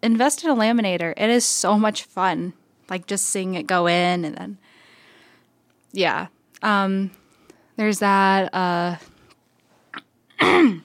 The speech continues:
excuse me. And then also, my weekend went okay as well. Um, my boyfriend came into town, so I know he was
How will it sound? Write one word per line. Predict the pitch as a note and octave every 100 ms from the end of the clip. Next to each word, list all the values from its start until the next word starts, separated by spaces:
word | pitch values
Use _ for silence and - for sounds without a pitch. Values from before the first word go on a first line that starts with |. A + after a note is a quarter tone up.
| _ _
excuse | - - - G#3
me. | - - - - - - - - _
And | A3
then | G#3 -
also, | G3+ G3+ - G3+ F#3+ F#3+ F#3 _
my | - G#3 G3 G3 G#3
weekend | G#3 G3+ F#3+
went | F#3
okay | F3+ F#3+ G#3 F#3+
as | G3+ -
well. | D#3+ E3 F3 G3+ G3 -
Um, | F#3 F3
my | F3
boyfriend | F3 F3 F#3 F3+
came | F#3+ G3+
into | F#3 F3
town, | E3+ F3 D#3 D#3+ F#3+ -
so | - - - G#3 - _ _ - - _ _ _ _ _ _ _ _
I | A3
know | A3 G3
he | F#3+ - G#3+ G#3
was | F3+ E3+ E3+ E3+ F#3+ -